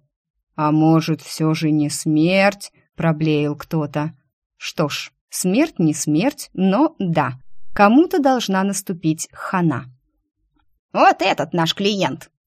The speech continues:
Белка уверенно ткнула лапой в Меченого. Взгляды, в которых одновременно застыли испуг и жажда крови, устремились на типа со шрамом.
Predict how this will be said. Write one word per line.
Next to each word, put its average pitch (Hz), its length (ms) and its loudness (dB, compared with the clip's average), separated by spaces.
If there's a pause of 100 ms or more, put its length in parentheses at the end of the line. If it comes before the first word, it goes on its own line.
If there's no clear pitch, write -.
(180)
Белка 185 360 0
уверенно 160 500 2
ткнула 160 360 2
лапой 156 380 -2
в - 40 -4
Меченого. 156 680 -2 (360)
Взгляды, 175 420 0
в 165 80 -10
которых 165 400 -2
одновременно 160 720 2
застыли 151 540 0
испуг 208 340 -6
и 156 60 0
жажда 156 340 -4
крови, 160 480 -2 (240)
устремились 254 680 2
на 185 160 0
типа 170 300 -4
со 160 180 -6
шрамом. 143 600 -2